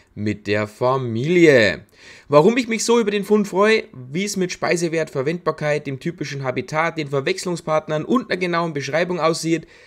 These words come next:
das erfahrt ihr in diesem Pilzporträt. Auf geht's! Die Zipfellorchel ist ein Folgezersetzer, den man vor allem im Auwald auf dem Totholz von Pappel finden kann.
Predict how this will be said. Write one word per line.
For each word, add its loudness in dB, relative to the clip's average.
das -4
erfahrt -4
ihr -2
in -4
diesem 0
Pilzporträt. 0
Auf 0
geht's! -4
Die -4
Zipfellorchel 6
ist -2
ein -4
Folgezersetzer, 2
den -2
man 0
vor -2
allem 2
im 0
Auwald 0
auf -2
dem -2
Totholz 0
von -2
Pappel -4
finden -2
kann. -4